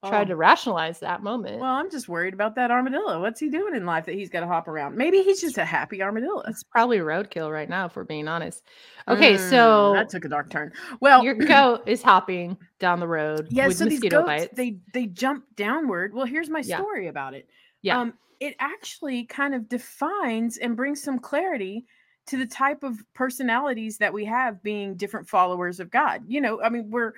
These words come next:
Speaker 2: we're called to be sheep versus goats. And I was like, "Well, what's the big difference?" The sheep follows patiently and the goat provokes.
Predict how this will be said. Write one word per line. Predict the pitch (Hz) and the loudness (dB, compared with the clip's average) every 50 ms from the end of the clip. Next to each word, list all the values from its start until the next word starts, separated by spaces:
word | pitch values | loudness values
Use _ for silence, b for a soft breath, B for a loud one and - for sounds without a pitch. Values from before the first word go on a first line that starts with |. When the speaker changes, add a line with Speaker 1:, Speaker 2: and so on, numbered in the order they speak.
| B B B B | B B B B
Speaker 2:
we're | 233 240 | -4 -2
called | 233 254 247 247 226 | 0 2 2 2 0
to | 214 | -2
be | 208 214 190 | -6 -8 -10
sheep | - - - 247 247 - - | -8 -6 -4 -4 -4 -4 -6
versus | 190 208 208 - - 202 190 | -6 -8 -6 -8 -12 -10 -2
goats. | - 277 277 240 - - - - - b b b b b b b - | 0 0 0 0 -2 -4 -10 -14 -18 b b b b b b b -2
And | 240 226 | 2 2
I | 226 | 2
was | 220 220 208 | 2 0 0
like, | 214 202 190 185 | 0 0 0 0
"Well, | - 214 208 | -2 -2 -2
what's | 220 254 254 254 - | 0 -2 -2 -4 -6
the | 262 | -8
big | 226 208 208 | -8 -6 -6
difference?" | 262 381 - - 170 - - | -6 -6 -6 -8 -8 -10 -10
The | - 240 | -8 -8
sheep | 220 - - 311 339 440 - | -8 -6 -6 -8 -8 -8 -10
follows | _ - 202 170 165 165 180 190 - | _ 0 2 2 2 0 -2 -6 -8
patiently | - - 196 170 165 - 170 - 151 165 175 196 220 _ _ | -10 -10 -10 -10 -10 -12 -14 -14 -12 -12 -12 -12 -14 _ _
and | 214 202 | -6 -6
the | 190 180 | -6 -6
goat | 165 - 190 196 - - | -4 -4 -4 -4 -4 -6
provokes. | - 196 156 151 135 - - _ - - - - | -8 -8 -6 -6 -8 -8 -10 _ -18 -18 -18 -20